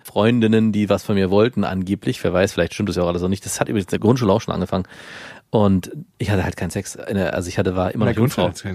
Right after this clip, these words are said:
Speaker 2: keinen
Speaker 1: Nein.
Speaker 2: verdammter Verlierer.
Speaker 1: <laughs> Du Loser. Ich war lange Jungfrau. Im Nachhinein ist mir das bewusst geworden, dass auch die Mädels, die was von mir wollten, auch Jungfrauen waren. Aber ich bin immer davon ausgegangen, die haben alle schon sonst wie viele Erfahrungen.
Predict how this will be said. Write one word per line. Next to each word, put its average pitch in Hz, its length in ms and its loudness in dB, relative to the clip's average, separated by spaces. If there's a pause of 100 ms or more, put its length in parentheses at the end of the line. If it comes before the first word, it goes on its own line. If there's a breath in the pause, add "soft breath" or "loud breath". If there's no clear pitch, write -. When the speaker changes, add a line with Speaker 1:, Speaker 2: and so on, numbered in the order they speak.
Speaker 2:
keinen 98 120 -8
Speaker 1:
Nein. 110 380 2
Speaker 2:
verdammter 123 140 2
Verlierer. 196 920 0 (100)
Speaker 1:
<laughs> 226 100 2 (300)
Du 165 60 4
Loser. 139 680 4
Ich 120 260 -6
war 110 160 2
lange 131 220 -2
Jungfrau. 110 540 -4 (220 loud breath)
Im 117 100 2
Nachhinein 127 420 2
ist - 160 -4
mir 123 80 4
das 104 100 2
bewusst 107 340 -2
geworden, 95 460 0 (320 loud breath)
dass 113 180 0
auch - 180 0
die 135 360 -4
Mädels, 127 440 4
die 104 100 2
was 101 160 2
von 107 100 0
mir 95 80 2
wollten, 123 420 2 (360)
auch 151 300 2
Jungfrauen 92 480 -4
waren. 82 300 -8
Aber 113 180 2
ich - 80 -2
bin 135 80 0
immer 123 140 2
davon 110 180 0
ausgegangen, 110 400 0 (340 loud breath)
die 113 80 2
haben 110 120 4
alle 110 160 4
schon 107 200 2
sonst 113 280 0
wie 92 100 -6
viele 92 160 -2
Erfahrungen. 95 580 0